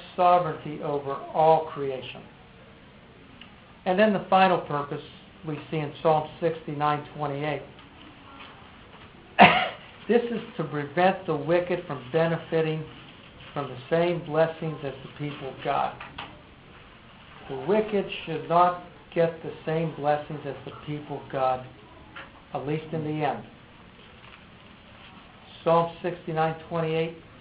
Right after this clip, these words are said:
Summon your power, O God. Show us your strength, O God, as you have done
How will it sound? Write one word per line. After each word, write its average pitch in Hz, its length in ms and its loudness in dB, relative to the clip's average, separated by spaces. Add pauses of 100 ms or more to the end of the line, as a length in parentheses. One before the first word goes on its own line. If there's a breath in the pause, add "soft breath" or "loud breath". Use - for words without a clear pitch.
(800)
Summon 196 300 4
your 196 200 0
power, 165 420 4
O 156 200 2
God. 135 300 0 (180)
Show 175 220 4
us 190 80 -2 (100)
your 196 140 -4 (240)
strength, 175 360 -2
O 143 140 -4
God, 127 340 -4 (1400)
as 147 180 -2 (160)
you 170 340 4
have 151 300 -2
done 147 400 2